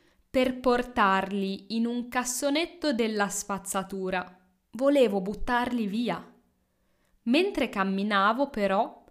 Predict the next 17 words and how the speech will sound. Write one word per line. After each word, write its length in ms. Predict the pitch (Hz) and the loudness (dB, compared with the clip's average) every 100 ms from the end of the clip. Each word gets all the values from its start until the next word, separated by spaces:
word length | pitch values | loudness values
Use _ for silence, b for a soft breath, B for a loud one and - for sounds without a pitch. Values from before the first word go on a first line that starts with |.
| b b b b | b b b b
ho 180 | 269 269 | 0 2
visto 480 | 208 180 - - | 0 -6 -6 -4
un 200 | 196 202 | -2 -2
senza 560 | 196 - 311 302 262 196 | -2 2 2 2 0 -2
tetto, 720 | 185 170 - - 185 190 - _ _ _ - | -2 -6 -8 -4 -2 -2 -8 _ _ _ -6
un 200 | 226 220 | -2 0
uomo 580 | 202 185 185 202 247 | 0 0 0 -2 -4
che 160 | 247 214 | -4 -2
non 200 | 202 196 | 0 0
ha 120 | 175 | 0
una 260 | 180 180 180 | 0 -2 -4
casa 680 | 185 175 185 196 233 254 | -2 -2 -2 -2 -4 -6
e 140 | - 202 | -8 -8
che 160 | 226 | -4
vive 320 | 214 185 175 185 | -4 -4 -6 -8
sulla 340 | - 185 185 | -6 -4 -6
strada. 680 | 180 - 170 160 175 175 | -6 -12 -10 -10 -10 -14